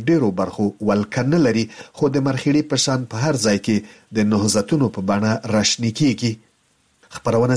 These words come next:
زیاتوي چې القاعده شبکې، طالبانو، اسلامي دولت یا داعش او نورو ډلو په دې سیمو کې د چریکي حملو په بڼه جګړې پیل کړې دي. د دفاع او دیموکراسۍ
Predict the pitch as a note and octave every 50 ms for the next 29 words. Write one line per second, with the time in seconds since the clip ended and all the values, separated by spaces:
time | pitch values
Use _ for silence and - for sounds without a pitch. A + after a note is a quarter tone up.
0 | A#2+ B2+ A#2+ A#2+ - B2 B2+ C3 C3 - - A2 G#2 - - A2+ A2+ C#3 C#3 -
1 | - A2 G2+ A#2 G#2+ - D3 C#3 C#3 C3+ - - _ _ _ - G#2+ G2+ G2+ G#2+
2 | G2+ A#2 B2+ C3+ C3+ C3 B2+ C3 - - - - C3 A#2+ - - A#2+ A2 G#2+ A#2+
3 | B2+ A#2 C3+ B2 A#2+ A#2+ B2+ B2+ B2 - - - - A2+ G#2+ G#2 G2 G#2 F#2+ A2+
4 | C3+ D3+ C#3+ - - - - - - - - - C#3 C#3+ C#3+ C#3+ D3 E3 E3+ C#3+
5 | A#2 G2+ G#2+ G2+ G2+ G2+ F#2 - - A2 F#2+ G#2 G#2+ - - D3+ C#3 C3+ C3 -
6 | - B2+ A2 G#2 G#2 - - A2+ G2+ G#2+ G#2 - - C#3+ C3+ B2+ A#2+ B2 A#2+ A2+
7 | - C3 A#2 A2 B2 A#2+ B2+ B2 A2+ G#2 - G2+ F#2+ F#2 G#2+ G#2+ A2 A2+ A2 -
8 | A2 A2 A2+ A2 - - C#3+ A#2+ A2 G#2+ B2 A#2 - _ _ _ _ _ _ _
9 | _ _ _ _ _ _ _ - A#2+ G#2+ A2+ - - - B2 B2+ B2+ - - B2
10 | A#2 A2 A2 A2 G#2+ G#2 G#2+ - A2 G2+ - - D3